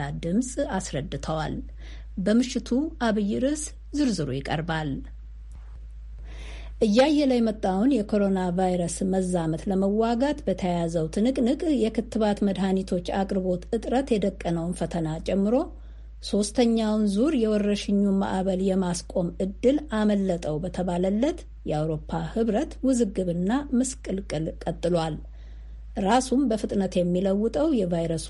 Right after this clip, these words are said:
ዝርያ ብርቱ ፈተና ደቅኖባት የነበረችውና እየተሻሻሉ በመጡ ሁኔታዎች በአገር ውስጥ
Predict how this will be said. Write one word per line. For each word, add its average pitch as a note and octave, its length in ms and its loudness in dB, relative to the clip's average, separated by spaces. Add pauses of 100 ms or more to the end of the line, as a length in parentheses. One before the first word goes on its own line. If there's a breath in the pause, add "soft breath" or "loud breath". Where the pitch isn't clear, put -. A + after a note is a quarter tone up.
(140)
ዝርያ G#3 440 2 (200)
ብርቱ A#3+ 420 0
ፈተና E3+ 360 -2 (100)
ደቅኖባት D#3+ 720 -2
የነበረችውና G3 800 0 (720 soft breath)
እየተሻሻሉ G3 880 0
በመጡ G3 420 0 (160)
ሁኔታዎች A#3+ 680 2
በአገር G#3 420 2
ውስጥ C#4 240 -4